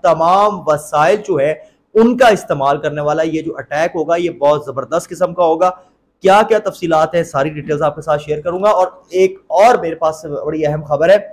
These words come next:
सीआईए और मोसाद की, आ, मीटिंग हुई है और मुज़ाकरात हुए हैं किसी जगह पर, आ, गजा जंग बंदी के हवाले से। ये बहुत अहम खबर है, ये भी आपके साथ मैंने शेयर करनी है।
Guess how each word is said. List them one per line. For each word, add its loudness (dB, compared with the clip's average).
सीआईए 6
और 6
मोसाद 6
की, -8
आ, 6
मीटिंग 0
हुई 4
है 4
और 4
मुज़ाकरात 2
हुए 2
हैं 4
किसी -8
जगह 0
पर, 2
आ, 4
गजा 4
जंग 0
बंदी 2
के 2
हवाले 2
से। -2
ये 4
बहुत 4
अहम 2
खबर 0
है, 2
ये -2
भी -2
आपके 2
साथ 0
मैंने -10
शेयर -2
करनी -2
है। 0